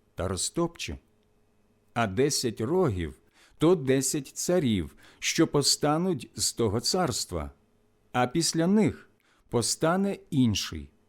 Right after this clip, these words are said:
Він буде відмінний від попередніх і скине трьох царів. І слова на Всевишнього буде вирікати, та святих Всевишнього буде гнобити.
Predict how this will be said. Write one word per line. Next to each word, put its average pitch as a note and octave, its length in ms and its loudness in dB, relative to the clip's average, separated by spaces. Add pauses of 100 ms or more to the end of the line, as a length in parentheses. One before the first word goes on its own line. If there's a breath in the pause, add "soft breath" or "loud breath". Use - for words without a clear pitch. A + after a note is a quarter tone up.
(500)
Він C3+ 380 2
буде G3 280 2
відмінний F#3 880 2
від A2+ 300 -2
попередніх B2+ 840 -2 (220)
і F3+ 140 -2
скине D#3+ 640 0
трьох A#2 420 -2
царів. G#2+ 460 -4 (2000)
І A#2 140 0
слова D3+ 600 2 (140)
на C#3+ 180 2
Всевишнього C3+ 880 -2
буде A#2+ 320 -2
вирікати, G#2+ 720 -2 (600 soft breath)
та C3+ 140 4
святих E3 500 2
Всевишнього F3 800 2
буде D3+ 680 2
гнобити. G2+ 880 -2